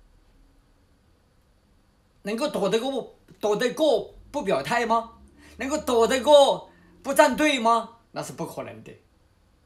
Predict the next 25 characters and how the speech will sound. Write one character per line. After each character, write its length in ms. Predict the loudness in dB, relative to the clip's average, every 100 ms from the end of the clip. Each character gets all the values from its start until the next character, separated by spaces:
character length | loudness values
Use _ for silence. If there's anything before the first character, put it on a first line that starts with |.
| _ _ _ _ _ _ _ -20 -16
谁 380 | -8 -2 -2 0
都 120 | -4
知 160 | -4 0
道 360 | 0 0 -8 _ _
普 200 | -14 -12
京 120 | -8
的 100 | -8
背 140 | -4 -4
后 80 | -4
是 160 | -8
中 200 | -10 -8
国 100 | -8
支 160 | -8 -8
持。 180 | -10 -12 -20 _ _ _ _ -20 -20 -20 _ _ _
那 80 | -6
么 140 | -2 -2
也 180 | -2
就 80 | -6
是 60 | -2
说， 340 | -2 -4 -12 _ _
美 180 | -12 -8
国 160 | -6 -8
还 160 | -8
要 100 | -10
看， 340 | -8 -10 -12